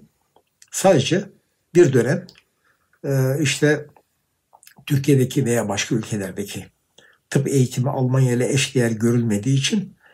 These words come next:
biraz daha staj yapmaları, birazcık daha okumaları gerekiyor. Hepsi o kadar. Onun dışında doğrudan doğruya iş hayatına giriyorlar.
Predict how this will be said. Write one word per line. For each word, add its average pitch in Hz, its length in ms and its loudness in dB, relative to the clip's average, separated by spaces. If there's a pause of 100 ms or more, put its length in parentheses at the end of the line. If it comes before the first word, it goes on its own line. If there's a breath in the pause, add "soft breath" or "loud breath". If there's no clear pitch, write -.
(260 soft breath)
biraz 147 320 0
daha 143 160 0
staj 143 420 0
yapmaları, 131 600 -4
birazcık 143 480 0
daha 139 160 0
okumaları 127 560 2
gerekiyor. - 840 -4 (720)
Hepsi 143 300 -2
o 101 80 0
kadar. 123 260 -6
Onun 175 200 -2
dışında 113 320 -2
doğrudan 131 500 2
doğruya 117 380 0 (360 soft breath)
iş 175 200 -2
hayatına 117 380 0
giriyorlar. 104 720 -4